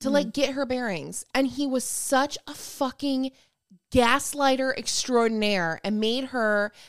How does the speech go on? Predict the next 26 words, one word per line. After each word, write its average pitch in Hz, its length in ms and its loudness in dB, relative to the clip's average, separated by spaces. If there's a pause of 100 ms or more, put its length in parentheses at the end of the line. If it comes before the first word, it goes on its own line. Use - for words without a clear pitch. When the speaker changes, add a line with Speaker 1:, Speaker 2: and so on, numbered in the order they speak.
(140)
Speaker 1:
out 220 240 4
to 233 80 -8
seem 226 300 -2
like 190 340 2 (400)
an 220 180 -2
irrational, 226 720 4
Speaker 2:
Like, 226 60 4
crazy. 190 220 2
Speaker 1:
crazy 330 360 4
Speaker 2:
Yeah. 190 300 8
Speaker 1:
person. 165 400 0 (120)
Speaker 2:
Yeah, 240 240 2
I 220 80 2
can 240 120 0
Speaker 1:
And, 254 80 4
Speaker 2:
see 262 60 2
Speaker 1:
like, 240 200 2
Speaker 2:
that. - 60 -16 (260)
Speaker 1:
the 220 100 -6 (400)
walking 302 580 4
red 247 280 4
flag. 113 480 -2
Speaker 2:
But 285 100 2
listen, 240 480 2 (120)
we 262 200 4
also 277 320 4